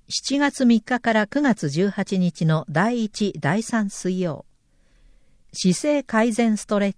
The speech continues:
チ、一、午後一時から二時。姿勢改善ストレッチ、二、午後二時から三時。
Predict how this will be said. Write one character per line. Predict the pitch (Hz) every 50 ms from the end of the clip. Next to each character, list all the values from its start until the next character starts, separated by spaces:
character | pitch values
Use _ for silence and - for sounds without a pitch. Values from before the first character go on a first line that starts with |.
| _ _
チ、 | - - - - - _ _ _ - _ _
一、 | 180 156 151 - - - 185 160 - - - - _ _ _ _ _ _ _ _ -
午 | 170 240 285
後 | 277 247 196
一 | 165 156 - 254 226
時 | 202 -
か | - 147
ら | 135 131 131
二 | 143 170 180
時。 | 156 - - - _ _ _ _ - - - - _ _ _ _ _ _ _ _ _ - - - _ _ _ _ -
姿 | - - - 202 190 -
勢 | 294 285 294 294
改 | - - 262 262 262
善 | 247 262 247 247
ス | 240 -
ト | - 226
レ | 220 214 214
ッ | 214 _ _
チ、 | - - 123 120 - _ _ -
二、 | 165 175 196 214 208 - _ _ _ _ _ _ _ _ _ -
午 | 147 180 247 269
後 | 247 214
二 | 190 214 254
時 | 233 220 -
か | - 156
ら | 143 139 139
三 | - - 196 202 180 147
時。 | 131 - -